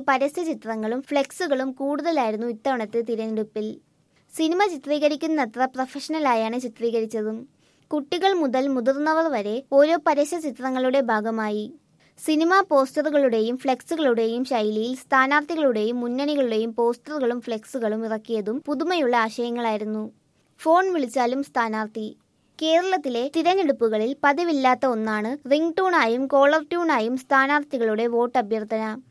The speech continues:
ഇതിനായി മൊബൈൽ സേവനദാതാക്കൾ പ്രത്യേക പാക്കേജുകളും ഇറക്കി.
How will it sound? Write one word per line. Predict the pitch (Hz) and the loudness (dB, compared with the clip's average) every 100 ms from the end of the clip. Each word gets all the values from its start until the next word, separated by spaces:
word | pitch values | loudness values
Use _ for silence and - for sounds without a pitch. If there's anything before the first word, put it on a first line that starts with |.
| _ _ _ _ | _ _ _ _
ഇതിനായി | 277 359 359 - | -4 0 2 2
മൊബൈൽ | 302 285 269 349 | 4 2 2 0
സേവനദാതാക്കൾ | 330 330 294 294 254 220 220 220 262 | 0 0 0 2 2 2 0 0 -4
പ്രത്യേക | 262 254 277 294 330 | -2 -4 2 2 2
പാക്കേജുകളും | 320 - 240 294 277 233 240 233 | 2 2 2 -4 -2 0 0 -2
ഇറക്കി. | 214 220 214 220 | -6 -8 -12 -12